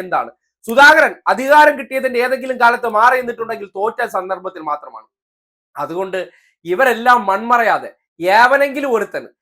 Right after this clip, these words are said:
ഏതെങ്കിലും ഒരു സീറ്റിൽ എത്താൻ പറ്റുമെന്നുള്ളത് വ്യാമോഹം മാത്രമാണ്. ഇവരുടെ മനസ്സിലിരിപ്പിനെ അടിസ്ഥാനപ്പെടുത്തി എവിടെയെങ്കിലും അടയായി കഴിഞ്ഞാൽ ജീവിതത്തിൽ ഇല്ലാതെ പോകുന്നത് സ്വന്തം തന്തേനും തള്ളേനുമാണ്. അവർക്കൊരു പ്രതീക്ഷയാണ്. വരും കാലങ്ങളിൽ ഒരു നേതാവോ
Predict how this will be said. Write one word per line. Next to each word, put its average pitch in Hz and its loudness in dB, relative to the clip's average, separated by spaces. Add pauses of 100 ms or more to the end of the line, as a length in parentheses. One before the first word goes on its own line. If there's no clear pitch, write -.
(180)
ഏതെങ്കിലും 277 2
ഒരു 233 0
സീറ്റിൽ 214 -12
എത്താൻ 208 0
പറ്റുമെന്നുള്ളത് 196 -6 (100)
വ്യാമോഹം 220 0
മാത്രമാണ്. 175 -4 (480)
ഇവരുടെ 285 -2
മനസ്സിലിരിപ്പിനെ 269 -6
അടിസ്ഥാനപ്പെടുത്തി 202 -6 (320)
എവിടെയെങ്കിലും 196 -4
അടയായി 175 0
കഴിഞ്ഞാൽ 120 -14 (320)
ജീവിതത്തിൽ 202 -10 (180)
ഇല്ലാതെ 214 0
പോകുന്നത് 180 -6 (340)
സ്വന്തം 240 -4 (240)
തന്തേനും 208 -6
തള്ളേനുമാണ്. 185 -4 (300)
അവർക്കൊരു 226 0
പ്രതീക്ഷയാണ്. 190 -6 (320)
വരും 254 2
കാലങ്ങളിൽ 254 2 (220)
ഒരു 196 -2 (120)
നേതാവോ 254 4